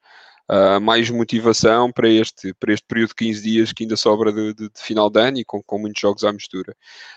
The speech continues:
Mas a vi-, a, a, a, a ida à casa do,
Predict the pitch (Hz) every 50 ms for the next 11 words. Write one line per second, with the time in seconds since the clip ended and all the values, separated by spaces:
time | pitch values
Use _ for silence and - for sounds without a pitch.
0 | _ _ - 110 110 110 113 113 113 113 104 107 107 101 117 123 120 123 127 127
1 | 120 - - 131 127 123 120 107 85 127 123 - - 117 120 117 117 113 110 107
2 | - - 117 113 123 127 127 117 117 107 107 - 123 117 113 117 123 117 113 120
3 | 120 120 120 120 120 120 123 127 127